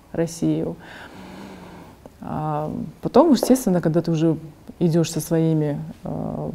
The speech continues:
проектами, со своими эскизами, со своими заказами,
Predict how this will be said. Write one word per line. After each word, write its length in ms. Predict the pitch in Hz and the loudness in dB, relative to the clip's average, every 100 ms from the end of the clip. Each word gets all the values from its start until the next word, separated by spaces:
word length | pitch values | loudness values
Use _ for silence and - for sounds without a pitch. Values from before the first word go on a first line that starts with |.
| - | 4
проектами, 640 | 175 165 170 214 220 214 | 6 6 4 4 4 4
со 180 | - 165 | -2 -4
своими 340 | 165 160 156 | 0 2 2
эскизами, 760 | 156 - 165 170 196 214 214 208 | 0 -2 0 0 2 2 0 -4
со 80 | 165 | -4
своими 240 | 170 165 | 0 2
заказами, 880 | 147 170 170 160 156 160 180 208 226 | 4 2 2 2 2 0 0 0 -2